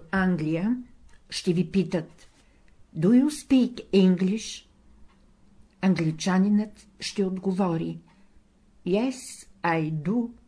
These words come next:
В България ще ви попитат: „Говорите ли български?“ А как ще отговори французинът,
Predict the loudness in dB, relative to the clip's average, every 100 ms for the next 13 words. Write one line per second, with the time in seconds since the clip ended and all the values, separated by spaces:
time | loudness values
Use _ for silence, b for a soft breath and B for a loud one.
0 | _ -20 -20 _ _ _ -20 -20 _ _
1 | -12 -8 -2 0 2 0 2 0 -2 -2
2 | -2 -2 -4 -4 -4 -6 -8 _ -20 -20
3 | _ _ _ _ -20 _ -6 -4 0 0
4 | 0 0 0 2 0 0 -4 -8 -10 -16
5 | -12 -12 -12 _ _ _ -20 -20 _ _
6 | _ _ -4 -2 0 -2 -4 -2 0 2
7 | 2 4 2 0 -2 -2 -2 -4 -6 -4
8 | -4 -6